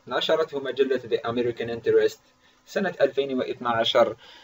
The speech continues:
أن توفر باكستان تكنولوجيا الأسلحة النووية للسعودية إذا كانت تبحث عن بديل للمساعدات الأمريكية، تحسبا لانهيار مستقبلي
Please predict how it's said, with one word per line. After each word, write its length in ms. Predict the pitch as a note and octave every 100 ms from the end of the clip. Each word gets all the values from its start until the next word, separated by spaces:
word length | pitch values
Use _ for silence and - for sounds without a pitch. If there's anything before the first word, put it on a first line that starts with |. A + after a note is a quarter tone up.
| _ _ B3+
أن 120 | B3+
توفر 440 | F#3+ G#3 - F3
باكستان 680 | D#3+ D#3 - - D3+ D3 D3
تكنولوجيا 600 | C#3 C3 B2 C#3 C#3 C3
الأسلحة 440 | A#2 A#2+ C3 -
النووية 460 | A#2 A2+ A2+ A#2+ A#2
للسعودية 600 | A2+ - G#2+ G#2 A2 A#2+
إذا 240 | A2 G#2+
كانت 380 | G2+ A#2 A#2 -
تبحث 300 | A2 - A2+
عن 220 | A2+ G#2+
بديل 260 | G2+ G#2 A2+
للمساعدات 840 | G#2+ G#2 G2+ - G#2 F#2 G#2 A2
الأمريكية، 800 | G2+ G#2 G2+ G2 G#2+ G#2+ G2+ G2+ - - - -
تحسبا 460 | A#3 A3+ - F3
لانهيار 640 | D#3+ D3 B2+ A#2+ C3 C3+ B2+
مستقبلي 800 | A#2 - A#2 A2+ A2 A#2 A#2+